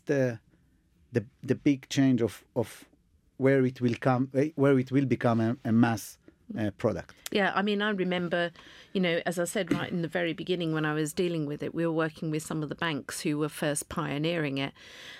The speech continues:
Speaker 2: and the banks were choosing what people should be wearing. And to me, that was ridiculous because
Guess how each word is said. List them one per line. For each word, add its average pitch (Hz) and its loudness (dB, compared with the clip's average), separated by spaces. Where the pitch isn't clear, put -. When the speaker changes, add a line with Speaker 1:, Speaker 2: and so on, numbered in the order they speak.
Speaker 2:
and 190 0
the 190 -2
banks 233 -2
were 196 0
choosing 175 -2
what - -6
people 175 -4
should 160 -4
be 160 -6
wearing. 147 -4
And 220 2
to - 0
me, 277 2
that 170 -2
was 170 -2
ridiculous 160 -4
because 170 -2